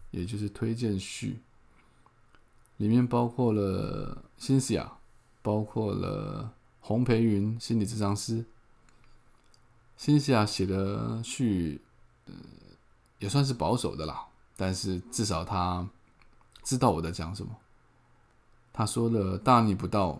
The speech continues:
如果逆的只是歧途，那终究该步上正道。”也就是说，我所谓的大逆不道其实是一种反讽的方向、反讽的说法。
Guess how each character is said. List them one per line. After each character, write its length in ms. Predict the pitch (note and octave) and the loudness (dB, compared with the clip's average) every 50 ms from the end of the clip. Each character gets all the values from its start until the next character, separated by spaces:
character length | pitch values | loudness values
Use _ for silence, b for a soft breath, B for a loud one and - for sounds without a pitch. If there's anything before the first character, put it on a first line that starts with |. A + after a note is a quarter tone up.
| - - | -10 -10
如 200 | - G#2 A2 A#2+ | -4 -2 0 0
果 200 | B2 A#2 G#2 F#2 | 2 2 2 4
逆 240 | G2+ A#2+ C3 B2 A2 | 6 8 8 8 6
的 120 | F#2 F2 E2+ | 4 2 -2
只 160 | D#2+ E2+ E2+ | -4 -6 -6
是 140 | G2 G2+ G2+ | -6 -6 -6
歧 380 | G2 - - - F#2 F2+ G#2 | -6 -6 -6 -6 -4 -6 -6
途， 340 | G#2+ - - F#2 F2+ F#2+ G#2+ A2 - _ - - - _ - _ _ _ _ _ _ _ _ _ _ _ _ _ _ _ _ _ | -6 -6 -8 -6 -6 -8 -8 -12 -16 _ -20 -20 -20 _ -20 _ _ _ _ _ _ _ _ _ _ _ _ _ _ _ _ _
那 160 | B2+ B2 G#2 | 2 2 2
终 280 | F#2+ - A#2 A2+ A#2 A#2 | 2 2 0 0 0 0
究 320 | - - A2+ F#2+ D2+ - A2 - | 2 2 2 2 0 -2 -8 -6
该 200 | - G#2 G2 F#2 | -2 -2 -2 -2
步 340 | F#2 - - - A#2+ F#2+ F#2 | -2 -4 -6 -6 -4 -4 -2
上 260 | - - F2+ E2 D#2+ - | -2 -2 -2 -4 -4 -4
正 240 | - G2 D#2+ D2 - | -4 -4 -4 -6 -6
道。” 280 | - D2+ C#2+ - G2+ - _ _ _ _ _ _ _ _ _ _ _ _ _ _ _ _ - - | -8 -10 -10 -10 -14 -18 _ _ _ _ _ _ _ _ _ _ _ _ _ _ _ _ -6 -2
也 120 | G#2+ G2+ | -2 0
就 140 | G2+ A#2 A#2 | 0 0 0
是 160 | A2+ A#2 A2+ | 0 0 -2
说， 300 | A2+ - A2+ A2 A2 A2+ | -2 0 0 2 2 2
我 160 | G#2+ G#2 G#2+ A2+ | 2 2 0 0
所 160 | - - G2 | 0 0 0
谓 100 | G2 G#2+ | 2 2
的 80 | G#2+ | 2
大 220 | G2+ G2+ A2 G#2+ G#2+ | 0 0 0 0 2
逆 140 | G#2 G2+ F#2+ | 2 0 0
不 160 | F#2 F#2+ F#2+ | -2 -2 -2
道 180 | G2+ G2 F#2+ | -2 -2 -2
其 220 | F#2 - - G#2 G2+ | -2 -4 -6 -6 -6
实 100 | G#2+ G2+ | -6 -6
是 160 | G2+ - G#2+ | -4 -2 -2
一 60 | G#2 | -2
种 180 | G#2 F#2 F2 F#2+ | -2 -2 -4 -4
反 180 | G2 D#2 D2 | -6 -6 -8
讽 240 | F2+ - B2 A2 G2+ | -6 -4 -2 -2 0
的 80 | F#2 F2 | -2 -2
方 300 | - F#2 F#2+ F#2+ G2 G#2 | -4 -4 -2 -2 -4 -4
向、 320 | - - G2 F#2+ F#2 - - _ _ _ _ _ _ _ _ _ _ | -4 -4 -4 -4 -4 -8 -12 _ _ _ _ _ _ _ _ _ _
反 240 | - - G#2 F#2 F2 | -6 -4 -2 -2 -2
讽 160 | F#2+ A#2+ A#2 | -2 -2 -2
的 100 | A2 G#2+ | -2 -2
说 280 | G2 - - A2 A#2 A#2 | -2 -2 -2 -2 -2 -2
法。 320 | A2 - - - - - | -2 -6 -8 -10 -10 -16